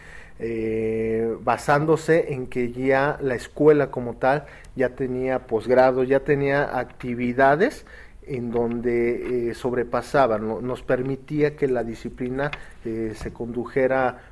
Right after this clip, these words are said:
por el área de la investigación, tuviéramos la oportunidad de nosotros ir estudiando más la disciplina,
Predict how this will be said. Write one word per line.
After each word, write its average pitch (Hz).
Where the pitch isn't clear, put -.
por 113
el 110
área 120
de 120
la 104
investigación, 101
tuviéramos 120
la 117
oportunidad 110
de 120
nosotros 110
ir 123
estudiando 127
más 120
la 110
disciplina, 139